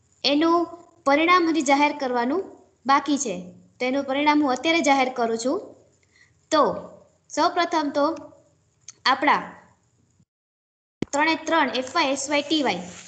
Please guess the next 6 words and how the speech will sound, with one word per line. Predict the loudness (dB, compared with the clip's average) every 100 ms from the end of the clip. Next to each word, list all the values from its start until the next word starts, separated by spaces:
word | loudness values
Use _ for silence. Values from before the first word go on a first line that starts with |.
| -4
ત્રણેય | 0 0
ક્લાસમાંથી | 0 2 2 0 -4 -2 -2 -4 -6 -18 -8
નંબર | -4 0 2
આપવામાં | 2 2 2 2
આવેલો | 2 0 -2
છે. | -2 -4 -4